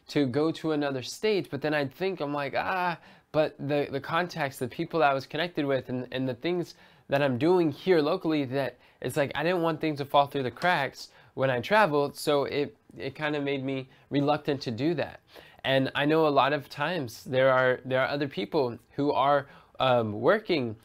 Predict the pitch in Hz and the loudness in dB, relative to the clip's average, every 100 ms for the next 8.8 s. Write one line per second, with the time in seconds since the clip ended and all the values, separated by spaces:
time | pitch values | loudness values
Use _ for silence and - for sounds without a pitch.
0 | - _ 131 143 123 143 127 160 175 165 | -20 _ 0 2 4 2 2 2 2 2
1 | 156 160 156 - 127 160 151 120 120 113 | 4 4 2 2 4 2 0 0 0 0
2 | 110 160 - - 165 185 190 156 131 135 | -2 -2 -4 -4 -4 0 2 2 0 0
3 | 135 131 117 131 131 170 175 - 175 175 | 0 -2 -2 -4 -2 -4 -4 -2 -2 -2
4 | - 180 170 160 127 147 143 - 180 208 | -2 -4 -2 -4 -2 0 -2 0 0 0
5 | - 220 220 208 208 202 156 185 233 226 | -2 -4 -2 0 2 0 -2 -2 0 2
6 | 175 165 175 - - 247 240 226 254 269 | 2 4 2 0 -2 -2 -2 -2 -2 2
7 | 226 120 110 - - - - 180 202 196 | 2 2 -4 -16 -20 -20 0 2 2 0
8 | 185 - 214 220 190 170 175 | 0 0 0 0 -2 0 0